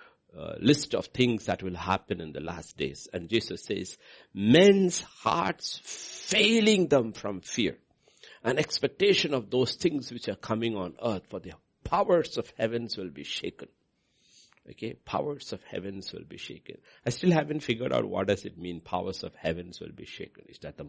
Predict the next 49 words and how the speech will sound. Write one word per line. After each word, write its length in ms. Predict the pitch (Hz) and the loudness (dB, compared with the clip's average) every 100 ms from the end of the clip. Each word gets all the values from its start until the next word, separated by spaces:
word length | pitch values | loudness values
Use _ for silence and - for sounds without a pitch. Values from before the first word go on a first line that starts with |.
| 71 | -16
sun 320 | - 76 82 | -12 -8 -6
will 120 | 90 | -6
be 120 | 87 90 | -6 -8
shaken, 420 | 95 95 98 87 | -8 -8 -8 -8
moon 280 | 80 85 90 | -8 -8 -8
will 120 | 87 | -8
be 120 | 87 | -12
shaken? 420 | - 98 - 110 - _ - _ _ 101 | -10 -10 -10 -14 -16 _ -20 _ _ 0
I 100 | 123 | 0
do 160 | 120 | 2
not 240 | 123 147 - | -2 -6 -10
know. 80 | |
What 220 | 92 107 180 | -6 -2 0
are 80 | |
the 100 | 208 | -2
powers 420 | 196 135 135 143 - | -2 -2 -2 -4 -6
of 140 | - | -10
heaven? 320 | 101 - - _ _ _ _ _ - | -8 -8 -10 _ _ _ _ _ -8
Where 160 | 110 | -2
are 80 | 180 | -2
the 140 | 175 151 | -2 -6
spiritual 540 | - 139 143 - 135 | -6 -4 -4 -2 -6
powers 460 | - 78 117 117 107 | -6 -8 -8 -8 -10
of 140 | 85 | -14
wickedness? 840 | 71 90 - - 55 - - - _ _ _ _ | -14 -12 -10 -12 -16 -18 -20 -20 _ _ _ _
What 200 | 101 165 | -2 0
happens 480 | 196 190 - 190 143 | 2 0 -2 -10 -8
if 180 | 120 - | -8 -6
you 80 | 127 | -6
have 180 | 123 | -6
a 60 | 110 | -8
tree 380 | - - 127 127 | -10 -6 -4 -4
which 200 | 107 101 | -6 -14
is 80 | - | -14
full 220 | 120 113 | -8 -8
of 140 | 98 | -4
ripe 240 | 101 104 - | -2 -2 -4
fruit, 440 | - 117 110 98 | -16 -14 -14 -14
which 200 | 90 - | -18 -14
is 100 | 82 | -12
shaken? 500 | - - 117 - 92 | -6 -4 -4 -8 -10
What 160 | 107 135 | -8 -6
happens? 440 | 143 - 76 - | -8 -10 -14 -14
They 80 | 107 | -14
fall 320 | - 78 78 | 0 0 0
onto 200 | 69 - | -2 -6
the 120 | 98 | -12
ground. 520 | - 85 - - - - _ - _ | -8 -6 -8 -10 -18 -20 _ -20 _
So 140 | 110 | -16